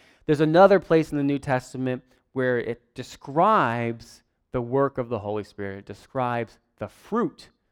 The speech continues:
of the Holy Spirit's work in your life. You might be familiar with this teaching. If the Holy Spirit's working in your life, there will be greater love for people. There will be joy in circumstances.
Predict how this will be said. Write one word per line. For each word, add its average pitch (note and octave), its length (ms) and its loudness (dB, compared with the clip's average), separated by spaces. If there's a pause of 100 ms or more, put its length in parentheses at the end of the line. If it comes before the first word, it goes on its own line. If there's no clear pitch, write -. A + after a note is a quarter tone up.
(140)
of A#2+ 80 -8
the B2 80 -6
Holy B2+ 240 -8
Spirit's A2+ 300 -12
work G#2+ 280 -8
in G#2+ 80 -8
your G2+ 140 -10
life. G2 320 -6
You G#2+ 100 -10
might G#2 140 -10
be A2+ 80 -12
familiar B2 420 -4
with G2+ 140 -8
this G#2 160 -12
teaching. - 420 -12 (960)
If A#2 80 -16
the C3+ 80 -2
Holy G3 240 10
Spirit's F3+ 280 0
working D#3 420 2
in C3+ 80 0
your A#2+ 120 -4
life, G2 460 -8
there B2 120 -4
will C3 120 -2
be B2 100 -6
greater B2 360 -4
love A2 420 -2 (260)
for A2+ 120 -12
people. - 380 -14 (760)
There C#3 120 0
will C#3+ 80 4
be C#3+ 120 -2
joy C#3 640 0 (260)
in B2 120 -10
circumstances. A2+ 1040 -10